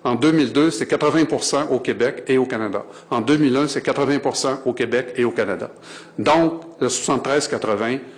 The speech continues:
faut mettre un X là-dessus, puis oublier ça. Et donc, ça fait tomber l'argument de, euh, du rapport, euh, de la Fédération des commissions scolaires,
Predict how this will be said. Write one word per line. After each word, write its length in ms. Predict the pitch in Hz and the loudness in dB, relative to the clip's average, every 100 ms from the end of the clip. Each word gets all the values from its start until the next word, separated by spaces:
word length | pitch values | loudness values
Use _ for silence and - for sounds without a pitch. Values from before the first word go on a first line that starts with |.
| - | -20
faut 220 | - 113 | -4 0
mettre 300 | 110 117 117 | 2 2 0
un 100 | 117 | 0
X 220 | 107 110 117 | 0 0 -2
là-dessus, 420 | 92 - 107 110 | -2 -4 -6 -8
puis 140 | - 98 | -4 -2
oublier 360 | 98 98 101 | -2 0 0
ça. 260 | 95 123 127 - - | 0 -2 -2 -6 -6
Et 100 | - | -2
donc, 240 | 113 147 165 | 0 0 0
ça 100 | 131 | -2
fait 160 | - | 0
tomber 640 | 127 160 156 127 147 180 - - | 2 4 6 4 0 -2 -8 -2
l'argument 640 | 123 120 113 117 127 151 - 104 | -2 -2 -2 2 2 0 -4 0
de, 380 | 110 107 101 101 - - | 2 4 2 -2 -10 -6
euh, 640 | 110 98 95 95 98 101 | -2 0 0 0 -2 -2
du 180 | 101 104 | -4 -2
rapport, 500 | 101 101 120 110 107 | -2 0 0 0 -2
euh, 140 | 101 90 | -2 -2
de 60 | |
la 80 | 98 | -2
Fédération 400 | - 107 98 120 | -2 -2 -2 -2
des 80 | 104 | -4
commissions 300 | 104 - 110 | -4 -4 -6
scolaires, 420 | - 101 113 120 | -2 -2 -2 -4